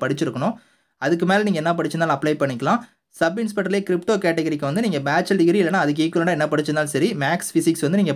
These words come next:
படிச்சிருக்கணும். So, சப் இன்ஸ்பெக்டர்ல வந்து டெக்னிக்கல் கேட்டகரிக்கு நீங்க பி இ பிடெக்ல வந்து அதுக்கு மேல நீங்க வந்து பாருங்க பி இ பிடெக் மேல நீங்க என்ன படிச்சிருந்தாலும் சரி, ஆனா அதுல வந்து நீங்க எலக்ட்ரானிக்ஸோ இல்லைனா வந்து டெலிகம்யூனிகேஷன்,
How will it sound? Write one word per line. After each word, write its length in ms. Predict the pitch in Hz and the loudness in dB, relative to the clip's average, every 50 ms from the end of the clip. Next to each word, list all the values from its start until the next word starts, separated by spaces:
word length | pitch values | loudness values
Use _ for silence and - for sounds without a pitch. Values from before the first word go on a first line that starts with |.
| 139 135 | 0 0
படிச்சிருக்கணும். 500 | 143 143 151 139 127 127 147 214 233 233 - _ _ _ _ _ | 0 0 -2 -2 -2 0 0 0 0 -2 -6 _ _ _ _ _
So, 140 | - 160 160 147 156 | -2 -2 0 2 0
சப் 160 | 156 180 214 | 0 2 0
இன்ஸ்பெக்டர்ல 340 | 214 208 208 214 190 175 170 | -2 0 0 0 0 2 2
வந்து 140 | 196 190 185 143 | 2 2 0 0
டெக்னிக்கல் 360 | 143 185 196 196 202 180 165 165 | 2 2 2 2 2 2 2 0
கேட்டகரிக்கு 420 | 160 156 160 156 160 147 180 202 214 | 0 0 0 0 0 0 0 0 0
நீங்க 120 | 196 156 139 139 | 0 -2 0 0
பி 80 | 151 180 202 214 | 2 2 2 2
இ 60 | 202 180 | 2 2
பிடெக்ல 320 | 170 165 151 135 139 139 131 127 | 2 2 2 0 0 0 -2 0
வந்து 140 | 143 190 247 262 - _ _ _ _ _ - | -2 -2 -2 -4 -6 _ _ _ _ _ -2
அதுக்கு 220 | 147 175 170 175 170 | 0 0 0 0 0
மேல 160 | 180 196 208 208 | 2 2 2 2
நீங்க 140 | 202 185 165 156 | 0 0 0 0
வந்து 140 | 175 185 - | -2 0 0
பாருங்க 220 | 156 151 180 196 165 151 | 0 0 0 -2 -2 0
பி 80 | 165 196 202 | 0 0 0
இ 20 | 196 180 | 0 0
பிடெக் 260 | 175 165 165 151 156 147 | 0 0 0 -2 -2 -2
மேல 160 | 151 170 202 196 | -2 0 0 0
நீங்க 120 | 185 156 147 | 0 0 0
என்ன 100 | 160 170 165 | 0 0 0
படிச்சிருந்தாலும் 400 | 165 160 156 - 165 160 147 143 | 0 -2 -2 -2 -2 -2 -2 0
சரி, 140 | 143 175 220 175 | 0 2 2 2
ஆனா 100 | 151 165 175 160 | 2 2 2 2
அதுல 180 | 147 151 147 143 139 | 2 2 2 2 2
வந்து 160 | 143 180 220 | 2 2 2
நீங்க 120 | 208 185 156 135 139 | 2 2 0 0 0
எலக்ட்ரானிக்ஸோ 480 | 165 170 190 185 175 165 143 - - 190 | 0 2 0 0 0 -2 -4 -2 -2 0
இல்லைனா 200 | 175 151 160 165 151 | 0 0 0 -2 -4
வந்து 120 | 165 180 - - | -4 -4 -2 0
டெலிகம்யூனிகேஷன், 800 | 160 170 190 190 185 170 160 151 147 147 147 143 147 160 165 165 | 2 2 2 2 0 -2 -2 -4 -2 -2 -2 -2 -2 -4 -4 -2